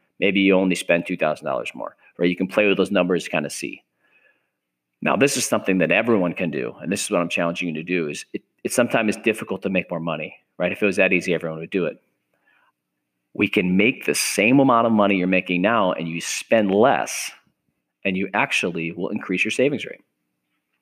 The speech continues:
So example of wealth, right? We wanna increase our earnings, not our spending. Example of wealth, it's not what you make, but it's what you have saved or what you have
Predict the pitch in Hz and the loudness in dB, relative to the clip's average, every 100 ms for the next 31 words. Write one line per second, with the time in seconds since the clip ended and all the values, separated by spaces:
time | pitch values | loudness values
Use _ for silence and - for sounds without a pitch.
0 | - - - 127 113 131 131 120 98 85 | -16 -8 2 4 4 2 4 4 4 2
1 | 67 - 87 92 - - 113 110 98 98 | 0 -2 -6 -6 -10 -2 4 4 4 0
2 | 135 135 120 101 101 98 - 87 85 80 | 0 2 2 2 0 0 -2 -4 -4 -6
3 | - - - _ _ - - - - 113 | -10 -10 -14 _ _ -20 -20 -20 -10 0
4 | 127 160 127 107 107 - - _ - - | 2 4 6 6 4 -2 -20 _ -18 -6
5 | 98 101 127 120 135 92 90 - 92 - | -2 0 -2 -2 -2 0 -2 -4 -6 -4
6 | 92 - 90 - 87 82 - - 87 87 | -6 -6 -6 -2 -2 -2 -6 -2 0 2
7 | 85 - 95 95 87 90 90 85 | -2 -6 -4 -2 0 0 0 -2